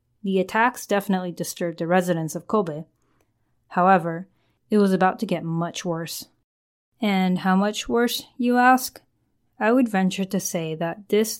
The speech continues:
third attack turned out to be even worse than the previous attacks combined. I know, I shouldn't compare tragedies because they're all little kids and one of them even died.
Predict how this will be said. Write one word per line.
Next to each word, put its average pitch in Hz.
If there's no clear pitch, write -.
third 185
attack 170
turned 220
out 220
to 208
be 185
even 220
worse 180
than 185
the 175
previous 175
attacks 170
combined. 170
I 220
know, 170
I 202
shouldn't 196
compare 185
tragedies 175
because 170
they're 170
all 226
little 226
kids 214
and 165
one 180
of 185
them 180
even 170
died. 160